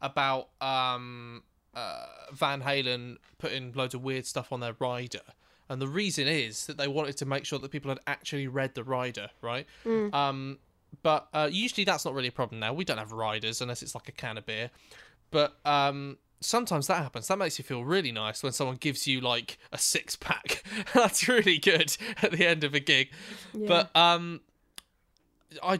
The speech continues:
Speaker 1: I've done some really strange gigs, and, and I'll tell you what, the ones where bands have loads of odd requirements, they make it fucking hell on earth <laughs> for everyone else, <laughs> because everyone has to spend loads of time. And so,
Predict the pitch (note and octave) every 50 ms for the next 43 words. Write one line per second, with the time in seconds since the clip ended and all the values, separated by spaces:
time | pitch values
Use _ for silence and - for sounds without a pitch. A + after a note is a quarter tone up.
0 | - - F3 E3+ - A#3 A#3 A3+ - F#3 E3 D#3 F3 G#3 A3 F#3 - - - D#3+
1 | D#3 D#3+ C#3+ - - D3+ C3+ - - C3+ D3 - D3+ D#3+ D#3+ D#3+ D#3+ - A#3+ A#3+
2 | B3 G#3 E3 D3 C#3 C#3 - - D#3+ E3 E3+ F#3 G3+ A3 A#3 B3 A#3 - - F3+
3 | F3+ E3+ E3+ E3+ E3 D#3 - E3 - E3+ D#3+ E3 E3 D#3+ D#3 - D#3+ D3 C#3 D3+
4 | D3+ D3+ D3 - D3+ - - - D#3 D#3 D#3+ D3+ D3 - - D#3+ D#3 D#3 D3+ D3+
5 | E3 E3+ D#3+ - - D3+ C#3+ C#3+ C#3+ C#3+ - D3 - - - - F3+ - - E3+
6 | D3+ - - - F#3 F#3 F#3 F#3+ F#3+ F#3+ - - D3 C#3+ B2+ A#2+ A#2 - - -
7 | - - C#3 A#2 D3+ - - F3+ - D#3+ D3 D#3+ D#3 - F#3 E3 D3+ C#3+ C#3+ C#3+
8 | - - - - - _ _ - D#3+ - - - - - - - C#3 - - -
9 | F3 - F#3+ F3+ F3 F3+ E3+ E3 - - - - E3+ D#3+ D3+ D3 C#3+ - - -
10 | E3+ D3+ C3+ - - - - - - - E3+ - A3